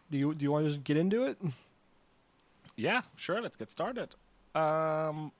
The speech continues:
Speaker 2: first one on the list, and the first one on the list immediately is cycle. Um, it's a Defiler cycle. Now, last week we had the Defiler of Dreams. Uh, so all of them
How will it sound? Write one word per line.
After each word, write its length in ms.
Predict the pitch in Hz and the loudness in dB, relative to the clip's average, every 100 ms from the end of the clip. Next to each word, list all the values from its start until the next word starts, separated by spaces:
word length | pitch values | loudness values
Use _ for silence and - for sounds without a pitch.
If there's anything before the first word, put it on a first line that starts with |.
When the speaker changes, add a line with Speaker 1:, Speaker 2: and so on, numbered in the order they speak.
| - | -20
Speaker 2:
first 400 | - 185 202 - | -4 0 0 0
one 220 | 180 165 | 2 2
on 80 | 147 | 0
the 100 | 135 | 0
list, 400 | 143 135 - - | 0 -2 -4 -6
and 240 | 117 113 | -4 -2
the 80 | - | 0
first 220 | - 247 | 4 6
one 100 | 214 | 4
on 60 | 180 | 2
the 40 | |
list 120 | 151 135 | 0 0
immediately 380 | 131 123 101 | -2 -2 -4
is 80 | 104 | -6
cycle. 460 | - 95 90 107 143 - - - - _ - | -4 -4 -4 -8 -12 -18 -20 -20 -20 _ -4
Um, 680 | 107 104 104 101 98 101 98 _ | -2 0 0 -2 -4 -6 -10 _
it's 180 | 120 - | -4 0
a 40 | 131 | -2
Defiler 880 | 104 117 - - 151 156 123 90 80 | 0 -4 -2 2 4 4 0 -2 -4
cycle. 640 | - 78 76 67 85 131 _ _ _ _ 113 | -6 -8 -12 -14 -14 -16 _ _ _ _ -4
Now, 380 | 120 117 113 - _ _ | 0 2 0 -4 _ _
last 640 | 107 117 175 - - - - - 107 101 | -6 -2 -2 -2 -4 -8 -20 -18 -12 -4
week 480 | 110 104 - - _ _ _ - | -2 -2 -8 -20 _ _ _ -2
we 120 | 117 | 0
had 200 | 113 113 | 0 -2
the 80 | 113 | -4
Defiler 540 | 110 - 117 117 147 | -4 -2 0 2 0
of 100 | 151 | -2
Dreams. 720 | 113 104 85 98 175 - - - _ _ _ _ - | -2 -2 -2 -4 -6 -8 -10 -14 _ _ _ _ -6
Uh, 320 | 98 95 92 | -4 -2 -2
so 460 | 98 107 95 90 90 _ _ _ | -4 -4 -4 -6 -8 _ _ _
all 220 | - 160 | 2 4
of 80 | 165 | 4
them 320 | 127 117 180 | 4 2 0